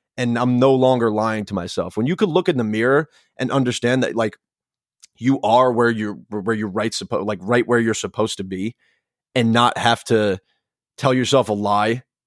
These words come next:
and, and just immerse yourself in lies and your entire vision gets clouded. It's a really liberating feeling. So I'm here for long-term sustainable, sustainable success.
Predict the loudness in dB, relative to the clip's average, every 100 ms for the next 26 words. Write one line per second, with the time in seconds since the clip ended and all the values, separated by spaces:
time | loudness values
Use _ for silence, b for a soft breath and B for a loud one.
0 | _ -6 -4 -4 -6 -6 -6 -10 _ -4
1 | 2 2 0 -2 0 0 0 0 0 0
2 | -2 -4 -4 -4 -8 -4 -2 0 -2 -2
3 | -4 -6 -2 0 2 0 b b -6 -2
4 | 2 4 6 4 2 2 2 0 -2 -6
5 | -4 -4 -6 -6 -4 -4 -10 _ _ _
6 | -2 2 2 2 0 2 2 2 0 -2
7 | -4 -2 -2 -2 -6 -10 -4 -2 -2 -4
8 | -6 -2 -2 -2